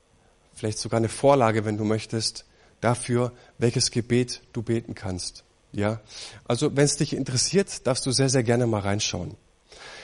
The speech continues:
Ansonsten, ne, sind wir jetzt vor den Kleingruppen, ne?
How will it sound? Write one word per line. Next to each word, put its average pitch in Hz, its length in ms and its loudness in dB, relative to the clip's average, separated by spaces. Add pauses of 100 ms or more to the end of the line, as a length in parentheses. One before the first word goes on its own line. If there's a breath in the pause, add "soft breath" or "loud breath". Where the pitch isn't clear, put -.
(420 loud breath)
Ansonsten, 127 640 6
ne, 190 160 8 (600 loud breath)
sind 135 340 0
wir 131 440 6 (120)
jetzt - 840 0 (840)
vor 117 520 0 (580)
den 104 180 0
Kleingruppen, 151 640 0
ne? 156 180 0